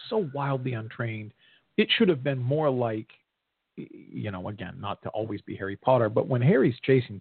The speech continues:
Snape, like, late in the story, and he's throwing spells at him, and he's just deflecting them, and he's like, "Look, don't, don't even make me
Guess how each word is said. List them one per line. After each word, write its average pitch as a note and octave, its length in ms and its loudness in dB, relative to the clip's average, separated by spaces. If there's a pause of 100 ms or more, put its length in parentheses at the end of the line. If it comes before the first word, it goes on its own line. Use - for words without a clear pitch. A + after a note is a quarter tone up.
(100)
Snape, A#2+ 260 0 (360)
like, G#2 220 0
late A#2+ 320 4
in C3 100 2
the G#2+ 160 -6
story, A2 320 -2
and F#2+ 80 -12
he's G2 160 -14
throwing B2+ 260 0
spells A2+ 340 4
at G#2 120 0
him, G#2+ 100 -6
and A2 80 -4
he's A#2 120 -4
just B2+ 160 -8
deflecting G#2+ 480 -6
them, G2 120 -12
and G#2 60 -10
he's G#2+ 160 -8
like, F#2+ 180 -2
"Look, F#2 220 -2 (640)
don't, C#3+ 220 2 (180)
don't A#3 140 2
even G#2+ 200 -4
make G2 220 -6
me F2+ 80 -8